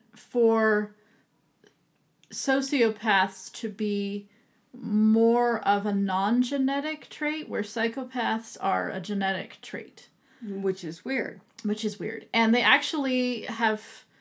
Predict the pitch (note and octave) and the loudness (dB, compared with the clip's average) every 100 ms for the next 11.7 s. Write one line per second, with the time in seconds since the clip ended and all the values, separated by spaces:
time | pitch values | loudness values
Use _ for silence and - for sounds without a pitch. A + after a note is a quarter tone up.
0 | _ _ - - - D4+ C#4+ B3 A3+ A3 | _ _ -10 -6 0 4 4 6 6 4
1 | A#3 G#3 A3 G#3 - C4 C4 C#4 - A3+ | 0 -2 0 0 0 0 0 0 -4 0
2 | A3+ A3 - - G#3+ A3 B3 C4+ - A#3 | 0 0 -4 -2 2 4 4 4 4 2
3 | B3 B3 A3+ A3 G#3+ A3+ - A3 A#3 F#3+ | 2 -2 0 0 -2 -2 0 2 2 -2
4 | E3+ A#3 A#3 _ _ _ _ _ - - | -2 -4 -6 _ _ _ _ _ -12 -6
5 | - A#3+ A3 G#3+ A3+ A3+ _ _ _ - | 0 2 4 4 2 -4 _ _ _ -20
6 | _ _ _ _ _ _ _ _ _ _ | _ _ _ _ _ _ _ _ _ _
7 | _ _ _ _ _ _ _ - - B3+ | _ _ _ _ _ _ _ -6 2 4
8 | B3 - - - - - - - D4 C#4+ | 4 0 -6 -6 -6 -6 -6 4 6 8
9 | C#4 C#4 C#4 C#4 A3+ C#3+ - - - - | 8 6 4 4 4 2 -8 -16 -16 -10
10 | - - C4 C#4+ D#4+ F4+ G4+ E4 D4+ C#4+ | -4 2 6 6 8 8 8 6 4 2
11 | C#4 C4+ B3+ C4+ G#3 C#3 | 2 4 2 2 0 -2